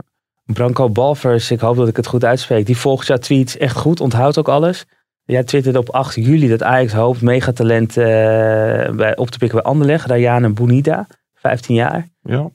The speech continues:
Speaker 1: Eh, en die is nu aan het spelen schijnbaar bij Anderlecht. Hè? Dat, dat, eh, ik, ik lees gewoon de tweets voor. Lijkt de poging van Ajax mislukt om hem te halen?
Speaker 2: Nou, het is ook logisch dat hij daar speelt, want hij wordt in oktober pas, eh, pas zestien. Ik zeg oktober, maar weet ik niet eens precies. Maar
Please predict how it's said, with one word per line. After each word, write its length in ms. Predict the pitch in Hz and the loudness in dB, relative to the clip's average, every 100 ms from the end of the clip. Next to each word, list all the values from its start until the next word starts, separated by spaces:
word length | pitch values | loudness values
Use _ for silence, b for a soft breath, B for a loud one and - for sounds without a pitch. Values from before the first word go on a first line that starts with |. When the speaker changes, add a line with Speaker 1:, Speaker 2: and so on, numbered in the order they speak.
| - | -4
Speaker 1:
Eh, 520 | 123 120 117 117 120 | 0 2 2 0 0
en 80 | 123 | 0
die 80 | |
is 140 | 123 - | -2 0
nu 140 | 139 | 2
aan 140 | 143 131 | 4 2
het 100 | 120 | 0
spelen 360 | - 139 143 | 0 2 2
schijnbaar 320 | 127 131 123 | 0 0 2
bij 80 | 113 | 2
Anderlecht. 440 | 113 147 143 156 - | 2 2 2 0 0
Hè? 180 | 151 | 2
Dat, 160 | 151 120 | 2 2
dat, 220 | 117 113 | 0 0
eh, 180 | 117 110 | 0 2
ik, 100 | 113 | 0
ik 140 | - 113 | -2 -2
lees 160 | 110 | -2
gewoon 160 | - 110 | 0 -2
de 60 | 104 | 0
tweets 240 | 127 135 | -2 -2
voor. 260 | - 139 - B _ _ _ - | -2 -4 -4 B _ _ _ -4
Lijkt 220 | 127 131 | -4 -4
de 60 | |
poging 340 | - 143 143 143 | -2 -2 0 -2
van 100 | - | -2
Ajax 220 | 135 139 | 0 0
mislukt 420 | 139 117 147 180 | -2 0 -2 0
om 60 | 165 | -2
hem 100 | 151 | 0
te 80 | 151 | -2
halen? 360 | 143 - 214 - | -2 -4 -6 -6
Speaker 2:
Nou, 140 | 127 | -2
het 80 | 110 | 0
is 80 | 104 | 0
ook 120 | 113 | 0
logisch 300 | 117 120 127 | 2 2 0
dat 160 | 113 98 | -2 -2
hij 100 | 107 | 0
daar 100 | 101 | -2
speelt, 240 | - 104 | -2 -2
want 140 | 131 123 | 0 2
hij 140 | 117 | 2
wordt 220 | 123 117 | 2 0
in 120 | - | -2
oktober 500 | 113 104 120 120 104 | -4 0 0 0 -2
pas, 360 | 98 107 104 - | -6 -6 -6 -6
eh, 80 | 107 101 | -8 -6
pas 180 | - - | -6 -4
zestien. 460 | 123 - 110 104 110 | -4 -2 -2 -2 -6
Ik 140 | - | -6
zeg 180 | - 117 | -4 -2
oktober, 480 | 107 - 107 107 117 | -4 -2 -2 -2 -2
maar 140 | 104 | -2
weet 100 | 101 | -2
ik 60 | 101 | -2
niet 100 | 101 | -2
eens 80 | 95 | -4
precies. 360 | - - 117 - | -8 -10 -10 -12
Maar 240 | 110 98 | -14 -14